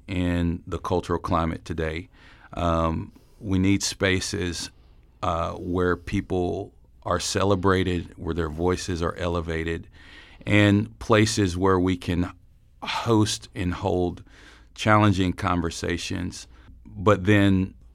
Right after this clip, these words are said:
be able to leave from those spaces with a greater understanding of one another. So we, we wanna see, uh, the coffee shop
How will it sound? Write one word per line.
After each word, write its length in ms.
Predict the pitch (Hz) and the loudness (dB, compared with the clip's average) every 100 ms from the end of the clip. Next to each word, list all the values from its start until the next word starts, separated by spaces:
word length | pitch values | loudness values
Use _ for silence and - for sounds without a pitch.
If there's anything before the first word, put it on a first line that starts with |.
| - | -8
be 160 | 98 107 | 2 2
able 160 | 98 90 | 4 2
to 120 | 87 | 2
leave 240 | 92 101 | 2 2
from 220 | - 90 | 0 0
those 160 | 87 85 | 0 0
spaces 720 | - 90 87 - 92 80 87 | -4 -6 -6 -6 -6 -6 -4
with 200 | 85 87 | -4 -4
a 60 | 85 | -2
greater 400 | 87 85 85 82 | 2 2 0 0
understanding 760 | 87 82 - 85 85 82 92 - - - | -2 -2 -6 -4 -4 -4 -8 -14 -20 -10
of 140 | - 85 | -4 0
one 160 | 87 | 2
another. 380 | 80 82 87 90 | 2 2 0 -2
So 180 | - 98 | -2 0
we, 320 | 90 127 135 - | 4 4 2 2
we 140 | 127 | 2
wanna 240 | 170 143 | 4 2
see, 520 | - - 101 95 90 - - - - - | 0 -4 -4 -2 -4 -8 -20 -20 -20 -8
uh, 280 | 87 85 87 | -4 -4 -4
the 180 | 90 | -6
coffee 360 | - 98 95 92 | -2 0 0 -4
shop 480 | - 90 82 - | -4 0 0 -2